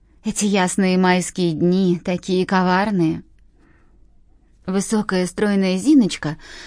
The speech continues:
лицо которой с правильными и одухотворёнными чертами лица чем-то напоминала картину Боттичелли,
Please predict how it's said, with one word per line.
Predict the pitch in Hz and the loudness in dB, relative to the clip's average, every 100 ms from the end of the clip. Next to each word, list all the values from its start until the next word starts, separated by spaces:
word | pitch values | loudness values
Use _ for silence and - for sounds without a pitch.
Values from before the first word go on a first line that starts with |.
| - | -2
лицо | 202 220 233 226 | 0 2 0 0
которой | 196 208 208 185 | 0 0 0 -2
с | - | -2
правильными | 180 190 180 165 160 160 | -2 0 0 2 2 2
и | 160 190 175 | 2 0 0
одухотворёнными | 165 175 165 180 170 175 180 170 165 | 0 -4 -4 -2 0 2 2 2 2
чертами | 160 170 160 175 165 | -2 -6 0 2 2
лица | 160 165 - 170 160 - - - | 2 -2 -4 -4 -4 -8 -20 -8
чем-то | - 185 175 160 | -2 0 2 0
напоминала | 156 165 160 170 170 160 | 0 0 2 2 2 0
картину | 165 165 175 160 156 | -4 -4 0 0 0
Боттичелли, | 156 165 - - 262 226 156 | -2 -8 -6 -2 0 0 -4